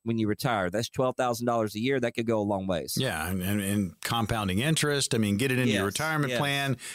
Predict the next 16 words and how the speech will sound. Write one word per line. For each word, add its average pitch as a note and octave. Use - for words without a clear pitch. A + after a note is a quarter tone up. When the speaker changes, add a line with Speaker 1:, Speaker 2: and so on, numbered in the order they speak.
Speaker 2:
get C3+
it A#2+
out C3
of A#2
the A2
high B2
interest A2
debt. G#2+
So D#3
these C4
are A#3
tips E3
just D3
to C3
protect D3
you G#2+